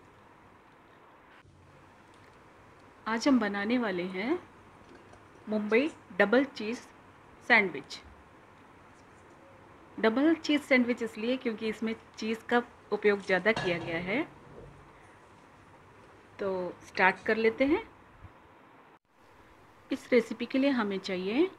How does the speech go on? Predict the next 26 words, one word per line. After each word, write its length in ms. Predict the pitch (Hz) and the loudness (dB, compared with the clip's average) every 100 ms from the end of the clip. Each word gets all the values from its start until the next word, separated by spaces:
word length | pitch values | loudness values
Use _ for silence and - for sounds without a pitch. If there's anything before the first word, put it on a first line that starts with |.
| - | -6
टोमेटो, 520 | 214 202 190 185 220 349 359 202 | -2 0 -2 2 2 2 -2 -6
बॉयल 280 | 190 202 220 | 2 2 4
पोटैटो, 540 | 202 180 180 190 262 440 - - - - - - - | 0 -2 -4 -2 0 0 -6 -20 -20 -20 -20 -6 2
प्याज 460 | 190 196 349 - - - - | 4 6 4 2 -12 -20 -4
जो 120 | 214 | -2
हमने 240 | 214 208 | 0 0
स्लाइस 400 | 240 208 196 196 - | 0 4 4 2 -4
में 100 | - | -2
काट 260 | 180 175 | -4 -4
लिया 180 | 170 170 | -4 -2
है, 200 | 175 220 392 - - - - - - - | -2 -2 -2 -4 -20 -20 -20 -20 -6 2
थोड़े 180 | 247 | 4
हरे 260 | 254 214 196 | 6 4 4
धनिया 420 | 208 185 175 214 359 - - - - - | 2 2 2 0 -6 -10 -20 -20 -20 -14
जो 120 | - | -8
हमने 300 | 208 202 196 233 | -6 -6 -4 2
बारीक 300 | 208 190 202 | 2 0 -2
काट 260 | 185 165 170 | -4 -4 -6
लिया 140 | 175 - - | -8 -8 -14
है, 80 | 220 - - - - - - - - - | -16 -16 -20 -20 -20 -20 -20 -20 -20 -16
और 560 | 190 190 180 180 175 170 - - - - - - - - - - | -8 -6 -4 -4 -4 -6 -14 -20 -20 -20 -20 -20 -20 -20 -20 -10
यहाँ 340 | 196 214 240 | -4 0 2
हम 140 | 233 | 2
लेंगे 460 | 208 190 185 226 349 - - - - - - - - - - - - - - - - - - - - | 0 -2 0 2 0 -2 -20 -20 -20 -20 -20 -20 -20 -20 -20 -20 -20 -20 -20 -20 -20 -20 -20 -20 -8
चीज़ 200 | 220 214 | -4 -4
स्लाइस, 440 | - 185 185 - | -2 0 -2 -6